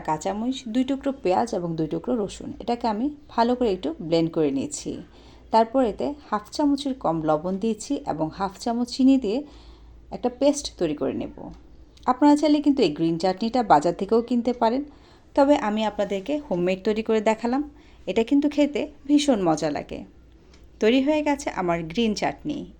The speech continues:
এরপর যাচ্ছি তেঁতুলের চাটনি তৈরি করতে, যেটা কিন্তু বাজারেও কিনতে পাওয়া যায়। তো আমি এখানে তেঁতুলের কিউব নিয়েছি। একটি প্যানে আমি দুই টেবিল চামচ চিনি দিয়েছি। চিনিটা যখন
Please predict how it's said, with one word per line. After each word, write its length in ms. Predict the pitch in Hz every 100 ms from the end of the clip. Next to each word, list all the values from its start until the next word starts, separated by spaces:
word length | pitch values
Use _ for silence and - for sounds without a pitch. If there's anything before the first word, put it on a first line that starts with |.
| 226
এরপর 240 | 247 247 285 277
যাচ্ছি 280 | 262 - 247 294 -
তেঁতুলের 400 | 277 262 196 165
চাটনি 240 | 156 156 160
তৈরি 160 | 147 147 -
করতে, 280 | - - - - - - - - - - - - - - - - -
যেটা 260 | 233 240 277
কিন্তু 240 | 302 285 240 - - 175 165
বাজারেও 380 | 156 185 208 254
কিনতে 220 | 254 208 151
পাওয়া 200 | - - -
যায়। 240 | - - 170 - - - - - -
তো 60 | - 185
আমি 140 | 208 254
এখানে 300 | 262 277 208 277 294 - - -
তেঁতুলের 400 | - 180 196 202 202
কিউব 200 | - 226 220
নিয়েছি। 380 | 226 226 226 - 370 - - - - _ - - - - _ -
একটি 160 | 226 302 294
প্যানে 220 | 196 220 254
আমি 140 | 208 262 254 196
দুই 120 | 214 208
টেবিল 240 | 180 175 185
চামচ 260 | 190 302 - - -
চিনি 220 | - 185 156
দিয়েছি। 380 | 147 180 - - - - - -
চিনিটা 320 | - 170 160 185 208
যখন 260 | 220 262